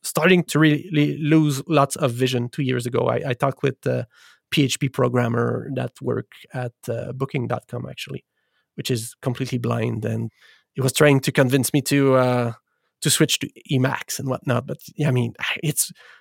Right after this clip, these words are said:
to take, uh, Darth Vader words, it, it's too late for me. <laughs> I mean, it, I can, cannot do that. So I'm not sure at this point if I'm having my, my baggage of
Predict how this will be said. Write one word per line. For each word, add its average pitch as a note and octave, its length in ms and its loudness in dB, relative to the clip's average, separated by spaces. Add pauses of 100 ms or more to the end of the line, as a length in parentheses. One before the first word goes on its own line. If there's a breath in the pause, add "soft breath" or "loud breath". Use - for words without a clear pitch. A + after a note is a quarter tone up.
(100)
to - 80 -12
take, C#3 320 0
uh, A#2+ 300 2
Darth C#3 320 0
Vader B2+ 560 0
words, C3 340 4
it, C3 120 -4
it's - 160 -4
too E3 100 4
late C3 220 4
for C#3 140 -2
me. C3+ 200 4
<laughs> - 80 -12
I F3 100 0
mean, F#3 200 4
it, F3+ 300 2
I F3 120 6
can, D3+ 280 2 (260 loud breath)
cannot D3+ 240 4
do C3+ 120 2
that. - 220 -4 (600 loud breath)
So F3 800 6 (440)
I'm F3+ 120 6
not C4 160 8
sure D4 140 8
at D#3 120 6
this C#3 160 4
point E3+ 300 6
if D3 160 0
I'm C3+ 440 4 (320)
having D3+ 320 2
my, C3 220 4 (360)
my B2 420 0
baggage B2+ 540 -2
of A#2+ 280 -2